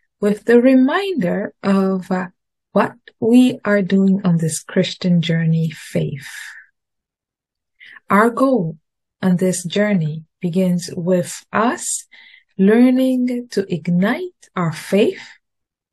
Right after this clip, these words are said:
strengthening our prayer life, deepening our love for God, and walking with confidence.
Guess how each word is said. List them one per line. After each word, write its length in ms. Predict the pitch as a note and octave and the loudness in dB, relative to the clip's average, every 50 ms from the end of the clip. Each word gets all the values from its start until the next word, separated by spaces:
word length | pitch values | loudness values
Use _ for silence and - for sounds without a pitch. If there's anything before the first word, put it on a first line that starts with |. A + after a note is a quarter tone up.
| _ _ _ _ _ _ _ | _ _ _ _ _ _ _
strengthening 880 | - - - - - - B3+ C4 C#4+ C#4+ C#4 - C#4 C#4 C#4+ D4 C#4+ C#4+ C#4+ - | -6 -6 -6 -4 -2 2 2 4 4 2 0 -2 -2 0 0 -2 -2 -4 -8 -6
our 240 | - F3 E3 D#3+ - _ | -4 -4 -4 -4 -8 _
prayer 400 | - - A#3+ B3+ C4+ C#4 D4 D4 | -6 0 2 2 2 2 0 0
life, 380 | C#4+ C#4+ D4+ D#4+ E4+ F4+ F#4+ - - _ _ _ _ _ _ _ _ _ _ _ _ _ _ _ _ - F3+ E3 | -2 -4 -4 -4 -4 -4 -6 -6 -10 _ _ _ _ _ _ _ _ _ _ _ _ _ _ _ _ -6 -4 -2
deepening 840 | D#3 E3 A#3+ D4 D#4+ E4 - - E4 E4 E4 D#4+ D#4+ D#4+ D#4+ D#4+ D4+ - - - | 0 2 4 4 4 2 0 -4 -4 -4 -4 -8 -8 -8 -10 -10 -10 -10 -8 -4
our 160 | F#3+ G3 F#3 | -2 0 0
love 420 | E3+ E3+ F3+ G#3+ A3+ A#3 A#3+ A#3+ | 0 0 0 0 0 0 -2 -4
for 260 | - - - A3+ A3 | -6 -8 -6 -4 -4
God, 600 | G#3+ G3 - A#3+ A3+ G3 E3 D#3+ D#3+ F#3 G3 G3 - _ _ _ _ _ _ _ _ _ _ _ _ _ _ _ _ _ _ _ _ _ _ _ _ _ | -2 0 0 0 0 0 -2 -2 -4 -6 -6 -8 -12 _ _ _ _ _ _ _ _ _ _ _ _ _ _ _ _ _ _ _ _ _ _ _ _ _
and 640 | - G#3 G#3+ B3+ D4 D#4 B3+ F3+ E3+ E3 F3 - - _ _ _ _ _ _ - | 0 2 2 4 2 2 0 0 -2 -4 -6 -10 -14 _ _ _ _ _ _ -10
walking 920 | - E3+ E3 F3+ G3+ G#3+ A3+ B3 B3 A#3+ - - F3 E3+ F3 F#3+ F#3+ D#3+ - | -6 -2 2 2 4 4 2 0 -2 -6 -4 -2 -2 0 0 -2 -4 -4 -2
with 260 | F3+ E3 - - _ - | -2 -4 -4 -6 _ -12
confidence. 1120 | - - - A#3 A#3+ G#3+ G3+ - - F3 D#3+ D3+ D3 E3 E3+ - - - - - - | -8 -2 0 2 2 0 -2 -4 -4 -2 -2 -2 -2 -4 -8 -14 -14 -16 -14 -16 -16